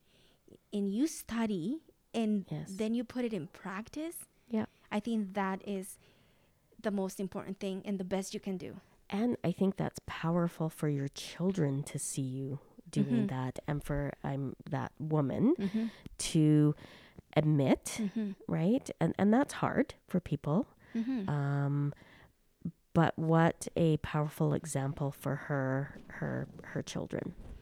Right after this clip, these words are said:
Speaker 1: I, yeah, I, I thought the same thing. I was like, "That is so amazing," that I, I just couldn't feel happier
Speaker 2: Mm-hmm.
Speaker 1: that she recognized
Speaker 2: Yeah.
Speaker 1: something that is so important for other people, um,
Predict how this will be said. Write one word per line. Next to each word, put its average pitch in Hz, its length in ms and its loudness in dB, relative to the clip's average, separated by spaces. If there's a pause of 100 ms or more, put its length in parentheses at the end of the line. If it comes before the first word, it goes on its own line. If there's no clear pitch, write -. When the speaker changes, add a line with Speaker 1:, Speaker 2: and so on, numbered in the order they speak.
(400)
Speaker 1:
I, 202 220 10
yeah, 208 300 8
I, 208 260 6
I 214 140 6
thought 202 240 2
the 202 60 0
same 196 260 4
thing. 196 240 6
I 190 40 6
was 190 240 0
like, 202 180 -2
"That 190 180 2
is 208 160 4
so 190 640 2
amazing," 196 640 2 (260)
that 185 260 0 (1000)
I, 214 160 10
I 247 120 12
just 277 260 6
couldn't 247 280 8
feel 226 320 4
happier 214 760 0 (380)
Speaker 2:
Mm-hmm. 170 200 0
Speaker 1:
that 196 220 6
she 220 440 4
recognized 226 920 6
Speaker 2:
Yeah. - 40 -16
Speaker 1:
something 190 580 4
that 196 200 2
is 196 80 0
so - 240 2
important 214 640 4 (420)
for 196 300 0
other 196 260 2
people, 196 460 -2 (520)
um, 185 300 0